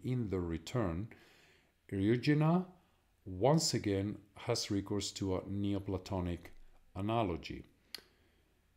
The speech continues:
So as a Dionysian evocation, yeah, so the way from the Neoplatonics to, uh, the pseudo Dionysius and then to Eriugena seems to be a, like a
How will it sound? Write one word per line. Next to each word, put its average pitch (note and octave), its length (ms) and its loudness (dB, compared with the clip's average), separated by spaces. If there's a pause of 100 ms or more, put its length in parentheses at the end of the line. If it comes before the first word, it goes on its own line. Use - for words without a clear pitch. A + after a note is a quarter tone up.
(240)
So F#2 640 0
as G2 120 -2
a G2 60 2
Dionysian G2+ 960 2 (100)
evocation, E2 880 -4 (380)
yeah, G2 180 -2
so F#2 580 2 (1040)
the G2+ 180 0
way G#2 300 4
from F#2+ 240 0
the F#2+ 100 2
Neoplatonics G2+ 960 2
to, - 80 -6 (580)
uh, F2 600 0
the F2 120 -2
pseudo G#2+ 480 2
Dionysius F#2+ 760 2
and F#2+ 200 -4
then F#2 120 0
to F#2 200 -2
Eriugena F#2 600 0
seems F2+ 280 -2
to - 80 -8
be F2+ 180 0
a, E2 180 -2
like E2+ 300 -4
a E2+ 60 -2